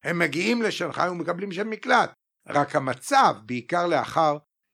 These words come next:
שהיפנים כינסו את היהודים ברובע מסוים של שנגחאי, המצב הופך להיות קרוב לבלתי נסבל. זאת גם הסיבה שלאחר המלחמה, כלומר לאחר כניעתה של יפן,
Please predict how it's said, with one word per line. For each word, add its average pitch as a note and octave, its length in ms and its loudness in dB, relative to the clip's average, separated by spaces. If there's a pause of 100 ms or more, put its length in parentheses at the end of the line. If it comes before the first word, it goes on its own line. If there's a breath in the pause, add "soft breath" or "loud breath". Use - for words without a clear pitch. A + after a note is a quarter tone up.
שהיפנים D3 680 0
כינסו C#3+ 580 -4
את C#3+ 100 -2
היהודים C3 500 -2
ברובע D3 520 2
מסוים B2+ 680 -2
של C3 340 -4
שנגחאי, A#2+ 680 -2 (440)
המצב C#3+ 880 0
הופך - 440 -4
להיות C#3+ 260 -2
קרוב C3+ 440 0
לבלתי A#2+ 440 -8
נסבל. G#2 540 -4 (340)
זאת F3+ 300 0
גם F#3 200 4
הסיבה D3+ 600 0
שלאחר A#2 560 -4
המלחמה, C#3 840 -2 (460)
כלומר B2+ 340 0
לאחר A2+ 400 0
כניעתה C#3 540 -2
של A#2 220 -6
יפן, D3 520 -2